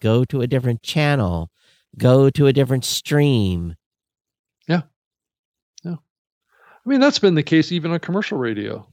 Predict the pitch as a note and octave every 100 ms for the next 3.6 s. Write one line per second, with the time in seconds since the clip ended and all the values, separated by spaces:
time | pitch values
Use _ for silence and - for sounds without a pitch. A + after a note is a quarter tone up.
0 | _ - C#3+ C3 C3+ G#3+ G3+ - - _
1 | _ _ _ _ - B2 A#2 G#2+ _ _
2 | _ - C3 A#2+ A#2+ A#2+ - _ _ _
3 | _ _ _ _ - E2+